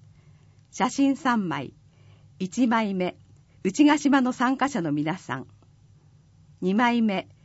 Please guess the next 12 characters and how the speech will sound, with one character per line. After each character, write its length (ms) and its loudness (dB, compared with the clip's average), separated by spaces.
バ 200 6
イ 100 6
オ 60 6
リ 120 4
ン 100 2
と 120 0
歌 240 -4
の 120 -2
会。 340 -6
三 380 2
枚 240 4
目、 280 -2